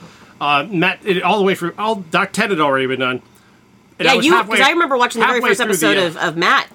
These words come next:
Speaker 1: halfway
Speaker 2: with you.
Speaker 1: through the Matt Smith season and was done before I even watched nine for the first
Speaker 2: Yeah,
Speaker 1: time.
Speaker 2: yeah.
Speaker 1: So I got to just watch all of those in order. <laughs>
Speaker 2: Same, same.
Speaker 1: <laughs>
Speaker 2: Well, 'cause I, I remember Tennant, and I would watch some of those episodes in the, in the past. I'm like, "Oh, yeah, he's,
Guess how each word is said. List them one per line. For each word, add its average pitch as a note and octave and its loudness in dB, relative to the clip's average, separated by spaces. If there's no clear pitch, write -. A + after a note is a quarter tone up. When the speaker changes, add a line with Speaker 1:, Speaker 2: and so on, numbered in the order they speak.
Speaker 1:
halfway G#3+ -2
Speaker 2:
with F3+ -4
you. B2+ -4
Speaker 1:
through G3 2
the D#3+ -8
Matt D#3+ -4
Smith F3+ -4
season D3 -2
and C3+ -6
was C3+ -6
done D#3 -2
before D3 -6
I D3 0
even D3 -6
watched C3+ -8
nine D3 0
for D#3 -6
the E3+ 0
first D4+ 2
Speaker 2:
Yeah, D4+ 2
Speaker 1:
time. D#3 -2
Speaker 2:
yeah. G3+ -2
Speaker 1:
So G#3 2
I G#3+ 4
got B3+ 0
to G3+ -6
just F#3+ -4
watch E3 -4
all E3 -6
of D#3 -8
those E3 -4
in D3+ -4
order. - -4
<laughs> - -10
Speaker 2:
Same, C4+ 2
same. G3 0
Speaker 1:
<laughs> F3+ -4
Speaker 2:
Well, B3 -2
'cause C#4+ -4
I, D#4 2
I C#4+ 0
remember D4 0
Tennant, B3 -4
and G#3+ -2
I A#3+ 2
would B3+ -2
watch G3 2
some G#3 -4
of G#3 -4
those G#3 -2
episodes F#3+ -4
in E3+ -4
the, D3 -2
in D3 -4
the D3+ -6
past. E3+ -2
I'm F#3 0
like, E3+ -2
"Oh, A#3+ 2
yeah, G3+ 0
he's, G3 -6